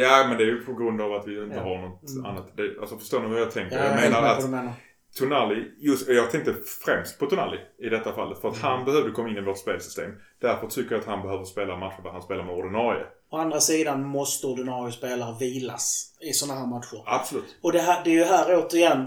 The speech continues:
Speaker 2: äh, hela den diskussionen bygger på att vi ännu inte är en storklubb.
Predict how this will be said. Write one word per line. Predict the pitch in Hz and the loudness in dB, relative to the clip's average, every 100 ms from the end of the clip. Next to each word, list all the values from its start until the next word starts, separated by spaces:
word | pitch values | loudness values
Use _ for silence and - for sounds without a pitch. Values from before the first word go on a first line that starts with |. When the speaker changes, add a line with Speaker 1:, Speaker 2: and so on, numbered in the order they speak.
| - | -2
Speaker 2:
äh, | 170 165 - | 2 2 2
hela | - 196 180 | 4 8 8
den | 185 | 8
diskussionen | 180 165 170 185 160 147 151 | 6 4 2 2 2 2 0
bygger | 160 139 127 127 | 2 0 0 -4
på | 135 | -2
att | 131 139 | -4 -4
vi | 147 147 | -6 -4
ännu | 151 143 139 | -2 -2 -4
inte | 139 139 | -4 -4
är | 131 127 | -4 -4
en | |
storklubb. | 117 135 135 135 | -2 -2 -4 -12